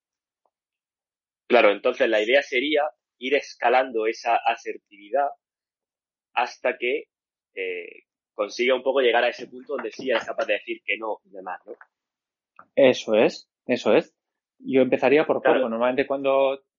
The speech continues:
Speaker 2: tienes esa falta de asertividad, te cuesta mucho el decir que no. Entonces, es un poco el que tú poco a poco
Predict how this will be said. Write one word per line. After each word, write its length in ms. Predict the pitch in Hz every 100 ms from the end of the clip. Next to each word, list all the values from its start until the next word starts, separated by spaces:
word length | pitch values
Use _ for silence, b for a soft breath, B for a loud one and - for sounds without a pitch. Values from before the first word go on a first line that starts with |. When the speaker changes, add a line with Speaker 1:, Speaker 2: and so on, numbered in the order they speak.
| _
Speaker 2:
tienes 220 | 135 135
esa 120 | 147
falta 220 | - 139
de 40 | 139
asertividad, 600 | 147 139 143 143 170 190 _ _ _ -
te 120 | 135
cuesta 400 | 147 147 - 110
mucho 320 | 131 135 -
el 60 | 104
decir 280 | 110 113 110
que 140 | 110
no. 220 | 110 104 _ _ _ _ _ _ _
Entonces, 560 | 104 107 - 135 - _
es 200 | - -
un 100 | 113
poco 180 | 117 120
el 80 | 123
que 80 | 120
tú 180 | 135 123
poco 300 | 123 - 143
a 100 | 143
poco 460 | 185 - 208 -